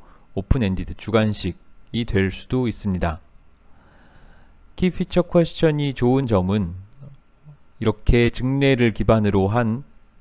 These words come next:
어, 문항이기 때문에 실제로 어떤 문제 해결 능력을 측정하는데, 어, 타당도를 가지고 있고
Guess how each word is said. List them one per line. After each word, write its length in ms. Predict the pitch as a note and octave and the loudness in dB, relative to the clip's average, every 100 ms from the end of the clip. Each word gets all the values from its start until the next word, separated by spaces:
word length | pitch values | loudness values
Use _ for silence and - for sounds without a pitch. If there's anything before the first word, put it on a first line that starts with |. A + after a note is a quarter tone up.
| - - | -14 -4
어, 140 | F#2+ | -2
문항이기 520 | F2+ G2 A#2 G2+ F#2 | 0 2 2 2 0
때문에 520 | F#2 F#2 F2+ A2+ F#2 F2 - - - - | -2 -2 2 0 0 -4 -20 -20 -20 -14
실제로 580 | - D3 D#3 D3 C#3+ | -10 -4 0 2 4
어떤 340 | A#2 G#2 A2+ A2 | 2 0 -2 -2
문제 340 | G2 A2+ B2 | -2 -2 2
해결 580 | C#3 B2 A#2 G2+ F#2 F2+ | 2 4 4 4 4 -2
능력을 760 | F2+ G2+ G#2 G2 F2+ - A#2 C3 | -4 -2 2 2 0 -2 -2 0
측정하는데, 880 | - - E3 C#3+ G#2+ F#2 G2+ F#2+ E2+ - - - - | -4 -2 0 2 0 0 0 0 -2 -14 -20 -20 -18
어, 60 | - | 2
타당도를 800 | - D#3+ D#3+ D#3+ D#3 C3 A#2+ B2+ | 2 4 2 2 -2 0 0 0
가지고 380 | B2+ G2 G2+ G#2+ | -2 -2 -2 -4
있고 440 | F2+ - C3 D#3 | -4 -4 -2 -2